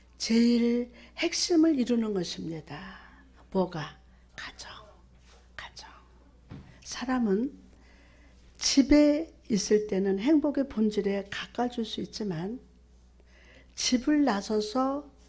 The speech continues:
이루어지는 행복은 사단의 그림자가 항상 따라다닙니다.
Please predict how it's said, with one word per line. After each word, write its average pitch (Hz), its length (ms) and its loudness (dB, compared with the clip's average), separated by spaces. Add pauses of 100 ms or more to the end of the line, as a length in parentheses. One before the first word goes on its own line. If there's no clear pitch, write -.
(220)
이루어지는 214 500 4
행복은 233 680 -6 (380)
사단의 240 880 -4 (180)
그림자가 277 880 2 (200)
항상 285 540 -8
따라다닙니다. 196 840 -10